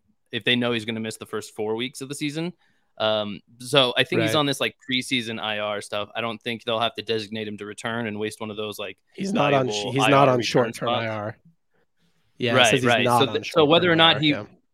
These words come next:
Speaker 1: whether or not he misses week one or not, like, this, they know he's not gonna miss four weeks. So again, it's similar to Cooper Kupp. It's just like, I would probably just bump him a round or two, really. But if he's a guy you really like, you know, just know that, like, somebody, it only takes one manager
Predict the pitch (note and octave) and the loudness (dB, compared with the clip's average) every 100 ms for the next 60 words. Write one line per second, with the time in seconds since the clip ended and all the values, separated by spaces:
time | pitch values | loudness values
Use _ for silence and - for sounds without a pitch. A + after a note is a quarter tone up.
0 | _ D3+ D3+ D3 C#3 C#3+ C3 C3 A#2 A2+ | _ -2 2 4 4 2 2 -2 -4 -6
1 | B2+ A2+ A#2+ A2+ A2 G#2 G2+ G#2+ A2 A2 | -8 -8 -10 -6 -8 -6 -8 -6 -8 -8
2 | G#2 _ _ _ _ - A#2+ - - _ | -12 _ _ _ _ -14 -12 -12 -20 _
3 | C3+ D3+ D#3 D#3 C3+ B2+ A#2+ A#2 - A2 | 2 4 4 2 2 0 -2 -4 -4 -6
4 | F2 C#2+ - C#3 C3 A#2+ - _ C#3+ F3+ | -6 -10 2 4 4 0 -10 _ -2 2
5 | F#3 E3+ D#3 D3 E3 D#3+ D#3+ D3 C#3+ C#3 | 2 0 -6 -6 -8 -6 -6 -8 -10 -6
6 | D3 C3+ C3+ C#3+ D3 B2+ _ - C#3 D#3 | -6 -6 -8 -8 -6 -6 _ -2 0 2
7 | F#3+ F#3+ G#3 D#3+ A#2 C#3 D#3 F#3 D#3 B2 | 0 0 -2 -6 -6 -2 -2 -2 -4 -4
8 | A#2 A2 G#2+ - A2 G#2+ G#2 G#2 A2 _ | -6 -8 -12 -12 -12 -10 -10 -10 -12 _
9 | - D3 G3+ G3 E3 F3 C#3+ D#3+ C#3+ C3+ | -12 -10 -8 -4 0 0 2 0 0 4
10 | E3+ C3+ - C3+ A#2+ A2+ A#2 C#3 - D3 | 4 4 0 -2 -2 -6 -6 -8 -6 -4
11 | C#3+ C3 A2+ A#2+ A2 - - - - F3+ | -2 -4 -4 -6 -8 -16 -20 -16 -4 -2
12 | F3+ E3+ D#3+ F3+ G#3 G3 D#3 D#3 D#3+ C#3+ | 0 -2 0 0 0 -2 -2 -2 -2 0
13 | C#3+ D3+ D3 F3 | -2 -2 -6 -8